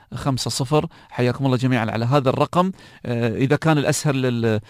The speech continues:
الرسائل النصية أربعة أربعة سبعة سبعة، أربعة أربعة سبعة سبعة، وفي ميتين درهم. آه، وحياكم الله الآن مستمعين الكرام، باقي سبعة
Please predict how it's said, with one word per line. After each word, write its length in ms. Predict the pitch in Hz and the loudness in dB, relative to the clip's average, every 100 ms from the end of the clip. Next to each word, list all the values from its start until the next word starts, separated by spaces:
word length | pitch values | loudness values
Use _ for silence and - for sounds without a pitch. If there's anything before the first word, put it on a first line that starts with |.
| - - | -20 -8
الرسائل 520 | 113 117 123 - 147 | -4 -2 -2 -2 -2
النصية 580 | 127 123 - 139 151 202 _ _ - | -2 -2 -4 0 2 0 _ _ -2
أربعة 420 | 135 127 120 - | 0 2 0 0
أربعة 380 | 139 131 135 233 _ _ _ _ | -2 2 2 2 _ _ _ _
سبعة 300 | - 143 92 | 0 2 2
سبعة، 340 | - 90 - - _ - | 0 -4 -6 -14 _ 0
أربعة 400 | 135 113 107 98 - | 0 2 0 0 0
أربعة 440 | 127 117 123 170 _ _ _ _ | 0 2 2 0 _ _ _ _
سبعة 560 | - - 135 110 123 143 _ _ - | -12 0 0 2 0 0 _ _ -12
سبعة، 380 | - 127 127 156 | -2 0 0 -2
وفي 280 | 147 139 127 | -2 -4 -2
ميتين 720 | 123 - 139 123 117 110 107 | -2 0 0 0 -2 -4 0
درهم. 480 | 127 120 139 190 208 - - - | 0 2 2 2 -2 -16 -20 -8
آه، 220 | 117 120 | -2 0
وحياكم 800 | 117 113 107 107 107 135 123 120 | 0 0 -2 -2 -2 -4 -4 -4
الله 140 | 113 113 | -4 -2
الآن 260 | 117 117 | -2 -2
مستمعين 380 | 110 104 117 104 | -4 -6 -6 -6
الكرام، 280 | 113 131 156 | -2 -2 0
باقي 180 | 123 123 | -2 0
سبعة 300 | 139 107 | -2 -2